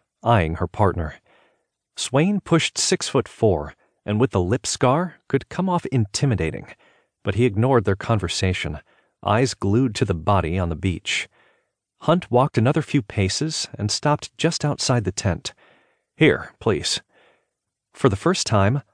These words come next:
Luke allowed herself to stare at Hooper's corpse. He was face down, displaying an exit wound at the back of his head.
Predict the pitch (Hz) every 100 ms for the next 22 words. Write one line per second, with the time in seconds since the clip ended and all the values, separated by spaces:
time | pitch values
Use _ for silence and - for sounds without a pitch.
0 | _ - 127 175 180 131 151 123 - 123
1 | - 98 - - 123 76 90 - 151 -
2 | 87 - - 110 - - - - _ _
3 | _ _ _ - 135 110 - 143 135 -
4 | 98 82 73 - _ - 107 - 127 127
5 | 95 - 131 117 87 - 92 82 87 117
6 | 95 85 95 120 101 85 - 104 78 -